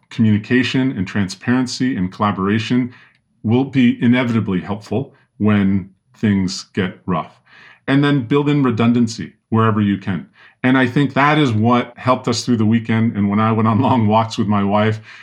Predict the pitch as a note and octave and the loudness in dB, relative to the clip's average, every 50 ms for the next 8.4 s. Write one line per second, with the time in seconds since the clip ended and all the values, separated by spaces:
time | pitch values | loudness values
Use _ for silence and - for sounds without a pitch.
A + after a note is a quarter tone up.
0 | - - _ _ - G#2+ G#2+ G#2 G#2 G#2 G#2 G#2+ G#2+ A2 A2 A2 A2 A#2 A2 G#2 | -20 -20 _ _ 0 2 2 4 4 4 4 4 4 4 2 2 2 2 2 0
1 | G#2+ - - - _ _ - - B2 A2 A2+ - - - - - - A#2 A2 A2+ | 0 -2 -8 -18 _ _ -6 -4 -4 -4 -4 -8 -10 -10 -12 -4 -2 0 0 2
2 | A2+ A#2 G#2+ A2 A2+ A2+ A2 G#2+ A2 G#2 G2+ F#2 G#2+ G#2 G2+ G2 - A#2+ A#2 A2 | 0 -2 -2 0 0 0 0 0 -2 -4 -4 -2 -2 -2 -2 0 0 2 2 4
3 | G#2+ G2+ G2 G2 F2+ G2 G#2 G#2+ A2 - A#2+ A#2 A2+ A2+ - - - - _ - | 2 2 2 0 0 0 0 -2 -2 -2 -2 -2 -2 -4 -8 -16 -20 -16 _ 0
4 | A#2+ B2+ C3+ C3 - - - - - - C3+ C3 C#3+ C#3+ D3 C#3 B2+ B2 B2 A#2 | 0 0 0 0 -4 -8 -8 -10 -4 0 2 2 2 4 4 2 4 4 2 2
5 | A2 A#2+ A#2 A2 A2+ A#2 A2+ G#2+ G#2+ G#2 G#2+ - - _ A#2 A2+ A#2 B2 B2+ C3+ | 4 2 2 2 0 0 2 2 2 0 -2 -6 -4 _ 2 4 4 4 4 2
6 | B2 A#2 C3 B2+ B2 B2 B2 B2+ - G2+ G#2+ A#2+ A2+ G#2+ G#2+ G2+ G2 F#2+ F#2 F#2+ | 2 2 2 4 4 4 2 0 -2 0 0 2 2 2 2 0 0 -2 -4 -8
7 | - - G2+ G2+ A2 A2+ B2 C3+ C#3+ C3+ B2 A2+ A2+ G#2+ G#2 G#2+ - - - G2 | -10 -8 -2 0 2 2 2 2 2 0 0 0 0 -2 -2 -4 -8 -8 -6 -4
8 | F#2+ F#2 G#2 B2 B2 A2+ - | -2 -2 -2 -2 -4 -4 -10